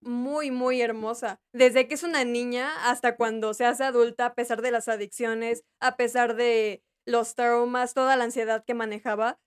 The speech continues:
se sigue viendo prácticamente hermosa.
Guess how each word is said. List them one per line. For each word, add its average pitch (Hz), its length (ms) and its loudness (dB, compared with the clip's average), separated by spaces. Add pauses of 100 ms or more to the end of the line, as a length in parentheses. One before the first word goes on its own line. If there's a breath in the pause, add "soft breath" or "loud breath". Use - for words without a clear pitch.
(200)
se 254 140 -2
sigue 254 300 2
viendo 233 800 -2 (200)
prácticamente 226 880 -4
hermosa. 226 640 -4